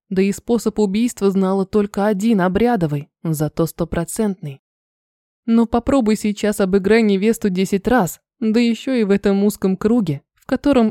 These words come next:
им с Бортником приходится стоять чуть ли не в обнимку. Но почему, почему она, как и сёстры,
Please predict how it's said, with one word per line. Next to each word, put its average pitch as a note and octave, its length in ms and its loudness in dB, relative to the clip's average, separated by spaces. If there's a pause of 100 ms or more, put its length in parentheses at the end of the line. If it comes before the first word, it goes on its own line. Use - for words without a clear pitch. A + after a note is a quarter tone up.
(100)
им A#3 160 2
с G3 100 0
Бортником G#3+ 640 2
приходится G#3 580 0
стоять G3+ 480 -2
чуть G#3+ 220 -6
ли G#3 100 0
не G#3+ 120 0
в G3+ 80 -2
обнимку. G#3 600 0 (840)
Но G#3+ 160 -2
почему, A3+ 460 0
почему G#3+ 440 0
она, A3 240 2
как G#3 200 -2
и G#3+ 60 4
сёстры, A3+ 580 -2